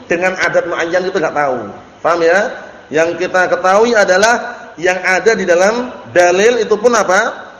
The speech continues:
Untuk membatasinya, nah barakallahu fikum perlu penelitian kembali. Syekh Muhammad bin Shalih Al Utsaimin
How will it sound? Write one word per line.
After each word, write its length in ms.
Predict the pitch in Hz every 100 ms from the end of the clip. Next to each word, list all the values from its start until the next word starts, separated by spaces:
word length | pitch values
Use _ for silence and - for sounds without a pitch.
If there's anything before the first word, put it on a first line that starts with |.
| -
Untuk 180 | 196 208 196
membatasinya, 1000 | 175 180 196 233 226 226 240 254 - -
nah 160 | 170 185
barakallahu 480 | 190 185 190 180 190
fikum 400 | 196 208 208 208
perlu 300 | 180 185 -
penelitian 460 | 175 165 160 156
kembali. 340 | 151 139 135 139
Syekh 300 | - 220 208
Muhammad 320 | 175 226 262
bin 60 | 214
Shalih 240 | 208 202
Al 20 | 196
Utsaimin 440 | 185 170 156